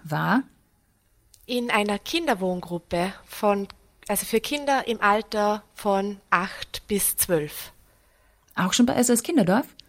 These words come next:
Speaker 2: Nein, noch nicht bei S O S Kinderdorf. In
Speaker 1: Mhm.
Speaker 2: Vorarlberg in einer anderen Einrichtung.
Speaker 1: Jugendliche sind für mich?
Speaker 2: Mm, spannend. Ja, also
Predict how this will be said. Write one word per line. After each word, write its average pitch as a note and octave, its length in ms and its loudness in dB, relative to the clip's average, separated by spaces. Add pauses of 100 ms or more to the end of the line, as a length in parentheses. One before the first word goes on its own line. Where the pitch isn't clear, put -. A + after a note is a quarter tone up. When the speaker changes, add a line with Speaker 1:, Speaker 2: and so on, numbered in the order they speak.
(160)
Speaker 2:
Nein, D4 240 6
noch C4+ 140 -6
nicht A#3+ 180 -2
bei F#3 120 2
S F3+ 160 0
O - 20 0
S E3+ 140 -4
Kinderdorf. F3 420 -4
In A#3+ 80 2
Speaker 1:
Mhm. - 40 0
Speaker 2:
Vorarlberg B3+ 840 2
in A3+ 120 -2
einer A3 120 2
anderen F3 320 0
Einrichtung. F3 680 -4 (2000)
Speaker 1:
Jugendliche C4 1080 2
sind G#3+ 360 4
für G3+ 160 2
mich? A#3 420 4 (1800)
Speaker 2:
Mm, F3+ 680 -10 (300)
spannend. G#3+ 920 0 (1600)
Ja, C4+ 380 2
also A#3+ 240 2